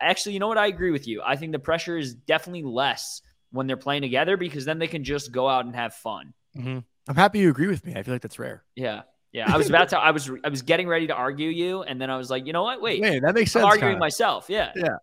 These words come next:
Speaker 2: <laughs> I love that. That's so funny.
Speaker 1: All right.
Speaker 2: But yeah, uh, great question. Thanks, Rami. Um, going into Jacob Fortgang,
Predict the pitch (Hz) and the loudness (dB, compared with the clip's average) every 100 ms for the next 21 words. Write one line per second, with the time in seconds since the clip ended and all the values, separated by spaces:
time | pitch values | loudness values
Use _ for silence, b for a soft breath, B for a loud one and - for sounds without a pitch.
0 | _ _ 185 - 220 185 214 - 180 139 | _ _ 6 8 8 4 2 2 -4 -2
1 | 117 95 87 110 110 113 104 110 127 127 | -6 -6 -10 -10 -6 -6 -4 -2 0 0
2 | 196 156 101 B B B - 139 139 135 | 0 0 -2 B B B -2 2 2 4
3 | 156 151 143 139 139 131 113 127 123 127 | 2 4 2 0 -4 -6 -4 -2 -2 -2
4 | 127 120 b b b - 120 120 120 120 | -4 -6 b b b -6 0 0 -2 0
5 | 139 139 135 127 135 110 127 135 143 - | 0 2 -2 -4 -6 0 0 2 -2 -4
6 | 135 135 123 117 104 104 | -8 -8 -6 -6 -6 -8